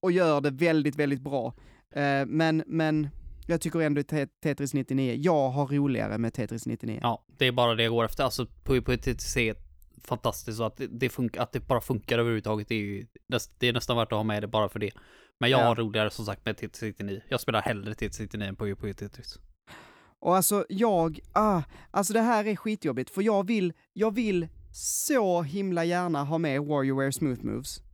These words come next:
Speaker 1: Alltså, på riktigt, jag vill så himla gärna, men jag inser ju att, att jag måste typ ta bort det för att ha med Portal.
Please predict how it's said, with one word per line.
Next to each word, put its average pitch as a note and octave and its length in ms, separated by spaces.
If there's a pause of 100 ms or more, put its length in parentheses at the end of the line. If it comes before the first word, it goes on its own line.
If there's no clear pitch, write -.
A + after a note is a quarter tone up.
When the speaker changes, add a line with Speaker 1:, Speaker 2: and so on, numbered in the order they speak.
(440)
Speaker 1:
Alltså, F#3 360 (340)
på G3+ 100
riktigt, F#3 340
jag F3+ 80
vill F3 300
så F3+ 440
himla E3+ 320
gärna, D#3 440
men D#3+ 180
jag D#3 80
inser E3 580
ju B2 140
att, - 360 (720)
att D3+ 180
jag E3 120
måste E3+ 440
typ D#3 280
ta E3 120
bort D#3 340
det B2 240 (840)
för D#3 320
att D3 60
ha D3+ 100
med D3 260
Portal. A#2 500